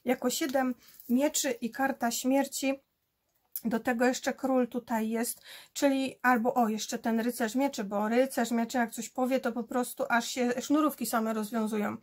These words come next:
z wrażenia. Tak, em, ale tutaj chodzi o to, żeby nie brać tego do siebie, dlatego dystans tu jest pokazany, tylko żeby się zastanowić,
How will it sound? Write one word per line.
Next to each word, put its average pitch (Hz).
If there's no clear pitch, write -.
z 226
wrażenia. 233
Tak, 247
em, 233
ale 285
tutaj 277
chodzi 294
o 294
to, 294
żeby 262
nie 294
brać 269
tego 269
do 247
siebie, 262
dlatego 240
dystans 254
tu 254
jest 233
pokazany, 233
tylko 247
żeby 233
się 233
zastanowić, 240